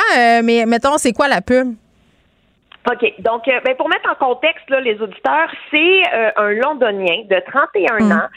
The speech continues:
Speaker 2: qui a acheté deux publicités géantes qu'il a décidé d'afficher dans les deux stations de métro les plus achalandées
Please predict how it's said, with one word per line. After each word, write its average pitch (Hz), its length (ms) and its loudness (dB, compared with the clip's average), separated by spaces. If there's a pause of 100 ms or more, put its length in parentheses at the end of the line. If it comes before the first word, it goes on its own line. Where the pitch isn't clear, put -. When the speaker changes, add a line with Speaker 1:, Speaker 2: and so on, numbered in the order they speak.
(320)
Speaker 2:
qui 285 240 2
a 359 160 0 (100)
acheté 302 340 -6 (100)
deux 330 160 0
publicités 262 800 -2
géantes 254 460 0 (100)
qu'il - 180 -2
a 339 100 0
décidé 247 520 -4
d'afficher 226 800 -4
dans 247 200 0
les 233 200 0
deux 302 320 0
stations 277 400 -2
de 285 60 -8
métro 254 560 0
les 233 260 0
plus 262 340 -2
achalandées 240 960 -2